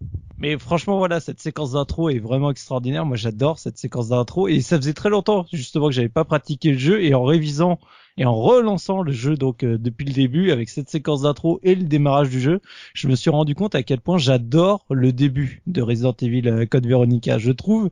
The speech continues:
qu'il y a une énorme ambiance, euh, et qui change complètement du manoir traditionnel, euh, du, surtout du premier qui avait vraiment marqué. Là, tu te retrouves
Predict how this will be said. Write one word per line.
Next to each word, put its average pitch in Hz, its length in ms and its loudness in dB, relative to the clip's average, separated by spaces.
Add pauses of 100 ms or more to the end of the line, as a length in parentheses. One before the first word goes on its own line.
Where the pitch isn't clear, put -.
(120)
qu'il 156 100 2
y 143 40 6
a 127 40 6
une 131 140 6
énorme 196 340 4
ambiance, 160 720 -2
euh, 113 500 -2
et 143 80 -2
qui 147 160 -2
change 196 340 0
complètement 160 540 0
du 120 120 -2
manoir 127 440 0
traditionnel, 123 840 2 (280)
euh, 104 540 0
du, 107 300 2
surtout 131 320 -2
du 120 120 0
premier 143 380 2
qui - 100 -2
avait 110 180 2
vraiment 123 340 4
marqué. 123 340 2
Là, 156 160 2
tu - 140 -10
te - 80 -14
retrouves 165 560 2